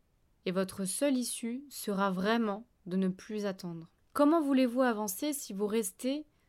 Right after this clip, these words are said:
dans l'attente de l'autre, alors que lui ou elle, de son côté, avance, différemment mais avance ? Donc,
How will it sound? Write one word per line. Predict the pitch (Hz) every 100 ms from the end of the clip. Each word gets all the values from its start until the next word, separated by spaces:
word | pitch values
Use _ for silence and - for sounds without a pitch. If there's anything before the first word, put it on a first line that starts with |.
| _ _ -
dans | 202
l'attente | 214 220 - 269 247
de |
l'autre, | 220 196 190 - - _ -
alors | 196 190
que | -
lui | 190 220 320 330 -
ou | 220 -
elle, | 254 339 233 - _ _ -
de | 180 214
son | 320 - 208
côté, | 202 233 - -
avance, | 208 254 285 196 - - _ _ _
différemment | 185 170 233 - 220 190 185 262
mais | 285 214
avance ? | 202 202 277 196 - - _ _ _ _ _ - _ _
Donc, | 233 269 262 -